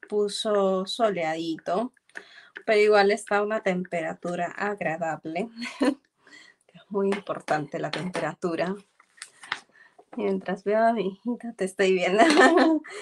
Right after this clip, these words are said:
Gracias, Gise. Se agradece el esfuerzo. Yo sé que no es nada fácil, la verdad.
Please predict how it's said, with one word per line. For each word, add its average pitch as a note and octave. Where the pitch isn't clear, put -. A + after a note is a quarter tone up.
Gracias, A3+
Gise. G3+
Se G#3
agradece F#3+
el A3
esfuerzo. F3
Yo E3+
sé A3
que F3
no D#3+
es F3
nada F#3
fácil, D#3+
la D3+
verdad. D#3+